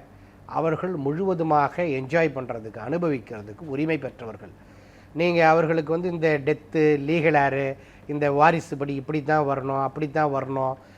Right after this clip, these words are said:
அவங்க வந்து கொடையா கொடுத்தது தவறு அப்படிலாம் சொல்ல முடியாது. இந்து குடும்ப சட்டப்படி மூத்தவர் அவர் இறந்தாரானால், அந்த குடும்பத்தில் இருக்கிற முதல் ஆண் வாரிசு கர்த்தா. கர்த்தானா என்னன்னா,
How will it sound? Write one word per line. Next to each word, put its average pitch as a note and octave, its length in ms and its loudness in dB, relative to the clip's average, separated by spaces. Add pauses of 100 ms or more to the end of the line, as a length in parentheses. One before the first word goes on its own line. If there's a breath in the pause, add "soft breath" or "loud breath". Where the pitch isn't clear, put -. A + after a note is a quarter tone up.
(140 loud breath)
அவங்க D3 300 0
வந்து D3 220 -2
கொடையா D3+ 420 4
கொடுத்தது C3 420 -6
தவறு C#3+ 440 0
அப்படிலாம் B2+ 220 -8
சொல்ல C#3 260 -6
முடியாது. G2+ 420 -10 (540 soft breath)
இந்து F#3+ 340 0
குடும்ப F#3 320 2
சட்டப்படி C#3 720 -2 (480 soft breath)
மூத்தவர் E3 760 4
அவர் C3 260 -6
இறந்தாரானால், C3+ 960 2 (100)
அந்த C#3 200 -4
குடும்பத்தில் F3+ 500 -2
இருக்கிற C#3 520 -2
முதல் F3 480 2
ஆண் D3 300 2
வாரிசு C3 640 -4 (160)
கர்த்தா. C#3 460 0 (720 soft breath)
கர்த்தானா F#3+ 540 8 (100)
என்னன்னா, C#3 440 -2